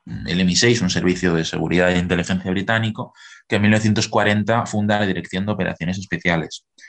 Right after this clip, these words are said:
En base a este, eh, Centro General de Operaciones Especiales se hace el I, el M I nueve, perdón, el M I nueve, que, bueno, tiene dos tareas principales en las que colaborarán, colaborarán estos judíos combatientes. La primera de todas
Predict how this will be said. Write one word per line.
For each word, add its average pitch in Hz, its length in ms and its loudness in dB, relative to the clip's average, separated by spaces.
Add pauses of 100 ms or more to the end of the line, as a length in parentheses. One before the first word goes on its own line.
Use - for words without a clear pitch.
(320)
En 104 200 2
base 120 280 2
a 127 80 2
este, 127 1200 2
eh, 113 60 -4
Centro 120 280 -2
General 120 340 2
de 110 60 2
Operaciones 104 440 -2
Especiales 113 560 -2
se 101 80 -2
hace 104 340 -2
el 90 300 -2 (200)
I, 98 320 -4 (200)
el 85 280 -4
M 120 400 0
I 107 100 -2
nueve, 92 360 0 (320)
perdón, 85 380 -2 (260)
el 92 140 2
M 110 160 4
I 120 80 4
nueve, 151 480 0 (460)
que, 127 100 0
bueno, 98 260 -2
tiene 123 180 2
dos 120 200 0
tareas 107 320 0
principales 104 720 -2
en 92 60 -2
las 90 120 -4
que 82 100 -8
colaborarán, 85 680 -2
colaborarán 90 520 0
estos 92 260 -6
judíos 85 320 0
combatientes. 85 680 -4
La 82 160 -4
primera 120 340 2
de 117 60 0
todas 135 520 -2